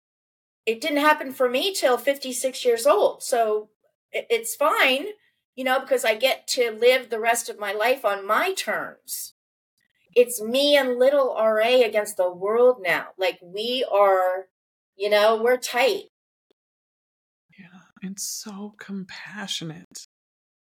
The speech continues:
Speaker 2: You cannot condemn or judge yourself
Speaker 1: Yeah.
Speaker 2: into healing. And I love to hear your compassion for yourself.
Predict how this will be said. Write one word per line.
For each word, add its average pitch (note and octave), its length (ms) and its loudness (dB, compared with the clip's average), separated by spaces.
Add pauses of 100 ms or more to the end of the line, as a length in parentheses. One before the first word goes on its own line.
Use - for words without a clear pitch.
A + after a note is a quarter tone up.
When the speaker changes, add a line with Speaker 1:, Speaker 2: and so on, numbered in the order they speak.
(440)
Speaker 2:
You F#3+ 80 -6
cannot F#3+ 840 -8
condemn F3 680 -2
or F3+ 100 0
judge D#3+ 340 -4
yourself D3 600 -6 (480)
Speaker 1:
Yeah. C4 160 4
Speaker 2:
into D#3 180 -2
healing. D3 560 -4 (800)
And F3 160 -4
I E3+ 100 -2
love E3+ 720 0
to E3+ 120 -6
hear D#3 500 -2
your D3 220 -4
compassion C#3+ 840 -6
for - 160 -10
yourself. - 760 -12